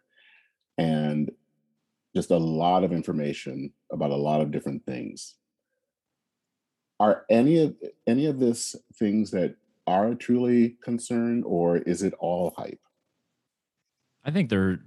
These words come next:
Speaker 2: probably, everyone who has a grievance against Facebook is right in one way. I think everyone has an axe to grind. Uh, same like we would have an axe to grind with our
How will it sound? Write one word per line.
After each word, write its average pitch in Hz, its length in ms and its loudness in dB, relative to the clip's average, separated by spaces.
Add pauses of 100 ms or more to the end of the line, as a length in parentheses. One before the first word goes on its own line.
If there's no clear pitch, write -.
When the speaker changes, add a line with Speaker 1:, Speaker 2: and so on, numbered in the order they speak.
Speaker 2:
probably, 104 460 0
everyone 117 320 2
who 101 120 4
has 95 140 0
a 90 60 -2
grievance 90 680 -2 (220)
against 90 420 -4
Facebook 82 580 -4 (640)
is 98 160 0
right 104 560 -2 (140)
in 95 180 0
one 92 240 2
way. 87 300 0 (720)
I 95 100 -2
think 95 340 -4
everyone 98 540 0
has 87 440 -4
an 87 100 -6
axe 87 300 -8
to - 80 -10
grind. 87 500 -2 (580)
Uh, 82 200 -4 (100)
same 101 360 0
like 87 240 -2 (180)
we 98 100 2
would 90 160 2
have 92 160 -2
an 92 60 -2
axe 90 280 -4
to - 60 -8
grind 85 360 -2
with 78 260 -4
our 80 260 -4